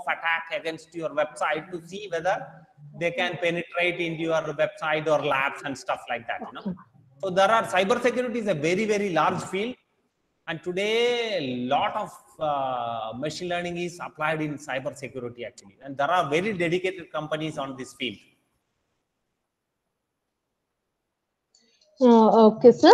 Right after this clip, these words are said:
Speaker 2: So we shall move on with our last question of today's session. Uh, Mister Ami Barrett has posted a question stating that research areas of machine learning and deep learning in mechanical engineering domain. Uh,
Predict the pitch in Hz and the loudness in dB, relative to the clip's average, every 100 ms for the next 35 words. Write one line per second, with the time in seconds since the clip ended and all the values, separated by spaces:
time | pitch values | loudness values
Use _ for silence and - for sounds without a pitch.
0 | - - - 403 359 349 320 269 320 349 | 8 2 8 12 12 12 8 10 10 10
1 | 330 339 262 233 233 - - 285 254 - | 8 10 12 12 12 8 6 8 8 6
2 | 349 381 - 240 254 - 320 320 - 220 | -2 -2 2 10 10 10 0 0 2 0
3 | - - _ _ - 233 233 240 247 - | 0 -16 _ _ 2 6 8 10 8 8
4 | 277 233 233 277 240 254 262 233 254 - | 10 10 10 8 12 12 12 12 10 6
5 | 269 233 226 226 - 262 262 294 277 247 | 2 4 4 4 6 6 6 2 6 6
6 | 262 - 233 330 - _ - 269 269 269 | 6 2 -2 -4 -6 _ 0 4 6 8
7 | 233 220 - - 220 240 285 311 - 214 | 6 6 -8 0 4 4 8 6 10 12
8 | 233 240 240 226 226 220 214 - 269 254 | 12 12 12 12 8 4 0 2 6 8
9 | 262 262 240 196 240 254 240 233 226 214 | 8 8 4 6 4 6 6 8 6 4
10 | 214 202 - 240 262 262 233 208 - 208 | 2 0 6 6 6 4 4 4 2 2
11 | 190 180 180 180 185 _ - - - _ | 2 0 0 -2 -4 _ -20 -20 -20 _
12 | - 190 | 4 4